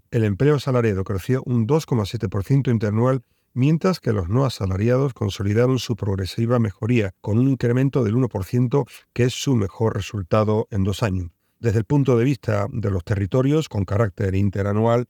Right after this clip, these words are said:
las comunidades autónomas con mayor crecimiento han sido las de Madrid, Canarias, Baleares, Valencia y Murcia. Destaca particularmente Madrid con un crecimiento del tres coma setenta y siete por ciento.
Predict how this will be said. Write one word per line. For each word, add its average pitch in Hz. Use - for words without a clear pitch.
las 104
comunidades 147
autónomas 131
con 98
mayor 113
crecimiento 123
han 107
sido 123
las 90
de 95
Madrid, 107
Canarias, 120
Baleares, 110
Valencia 135
y 113
Murcia. 104
Destaca 131
particularmente 113
Madrid 104
con 107
un 110
crecimiento 117
del 95
tres 131
coma 135
setenta 101
y 95
siete 101
por 107
ciento. 98